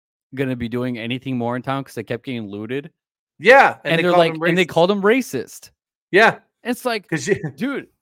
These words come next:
Speaker 2: <laughs> you legalize the crime,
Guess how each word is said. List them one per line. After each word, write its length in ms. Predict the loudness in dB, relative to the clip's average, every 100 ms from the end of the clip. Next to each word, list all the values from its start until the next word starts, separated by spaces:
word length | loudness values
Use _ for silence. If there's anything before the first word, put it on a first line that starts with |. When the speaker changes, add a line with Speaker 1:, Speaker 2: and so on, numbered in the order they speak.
| -12
Speaker 2:
<laughs> 1040 | -12 -14 _ _ _ _ _ _ _ _
you 160 | -2 2
legalize 560 | 6 8 10 10 8 6
the 100 | 2
crime, 560 | 6 8 6 2 -6